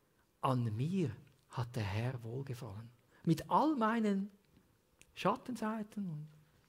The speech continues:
Dinge, die ich in der Vergangenheit irgendwie verbockt habe, er liebt mich, so wie ich bin. Der tiefste Grund für unsere Zuversicht liegt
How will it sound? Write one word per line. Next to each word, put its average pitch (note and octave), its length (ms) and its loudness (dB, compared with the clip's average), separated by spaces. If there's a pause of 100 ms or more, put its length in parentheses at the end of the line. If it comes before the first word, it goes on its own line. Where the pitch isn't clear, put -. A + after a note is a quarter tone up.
(240)
Dinge, A3 340 6
die F#3+ 300 2
ich D#3+ 140 -6
in E3 80 0
der D#3 100 2
Vergangenheit G3 720 -2
irgendwie F#3+ 680 -2
verbockt F3+ 520 0
habe, G#3+ 340 -2 (680)
er F#3+ 120 -2
liebt - 460 -12
mich, - 320 -14 (540)
so B2 200 -6
wie B2+ 80 -4
ich - 160 -14
bin. G#2+ 180 -10 (3750)
Der C#3 180 4
tiefste A3+ 400 -2
Grund F#3 440 0
für E3 200 -4
unsere F3 360 2
Zuversicht E3+ 760 -4
liegt E3+ 460 -2